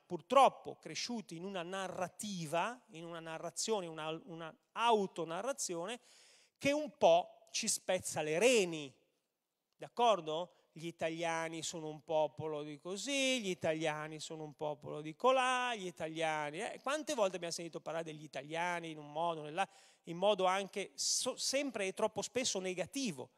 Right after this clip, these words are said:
Non lo so se è vero quello che sentiamo dire degli italiani, però abbiamo anche già visto che gli italiani non esistono. Vi ricordate?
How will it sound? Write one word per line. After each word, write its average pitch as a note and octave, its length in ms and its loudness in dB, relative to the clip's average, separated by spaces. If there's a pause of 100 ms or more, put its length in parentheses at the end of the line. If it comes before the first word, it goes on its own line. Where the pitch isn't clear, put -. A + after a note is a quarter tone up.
(320)
Non - 160 0
lo D4+ 80 4
so F#4 180 6
se - 140 4
è G#3 100 6
vero F#3 400 6
quello F#3 240 0
che E3+ 120 -4
sentiamo F3+ 440 -4
dire F3 240 -4
degli E3 460 -8
italiani, C#3+ 920 -6 (400)
però D4+ 220 10
abbiamo G3+ 320 6
anche G#3 260 2
già C#4+ 160 0
visto A3 640 -2
che B3+ 180 0
gli G#3+ 500 -4
italiani D#3+ 720 -2
non D#3 240 -6
esistono. C#3+ 920 -10
Vi E3 120 -12
ricordate? F#3+ 760 0